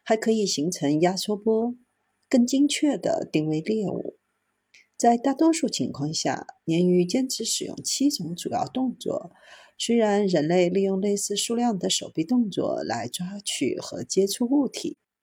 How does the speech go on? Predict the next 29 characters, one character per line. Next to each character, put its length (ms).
但 240
水 220
下 160
机 180
器 180
人 300
鱼 180
嘴 240
一 120
样 220
的 120
设 320
备， 480
要 180
想 260
象 460
做 180
一 120
些 380
机 180
械 160
手 320
臂 260
做 200
不 100
到 140
的 60
事 260
情， 300